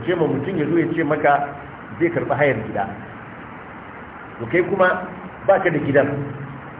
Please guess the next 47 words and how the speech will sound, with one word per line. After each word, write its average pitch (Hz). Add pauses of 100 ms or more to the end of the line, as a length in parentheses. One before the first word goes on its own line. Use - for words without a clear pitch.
(120)
Sai 160
ka, 156 (160)
sai 165
ka 175 (120)
ce, 175 (360)
to, 123 (880)
ya 151
zo 165
wajenka 175
saboda 151
ya 143
san 151
za 160
ka 160
iya 147
karɓa 127
hayar 156
ka -
ba 123
shi 120
haya. 107 (1040)
Sai 165
ka 170
je 165
ka 185
karɓa 147
hayar, 131 (840)
ya 147
zo 165
bai 139
shiga -
ba, 110 (140)
me 123
za 180
ka 185
yi 123
da 117
gida? 127 (920)
Karshe -
ka 196
je 190
ka 196
samu 165
wanda 170
zai 165
karɓi 151
hayar, 165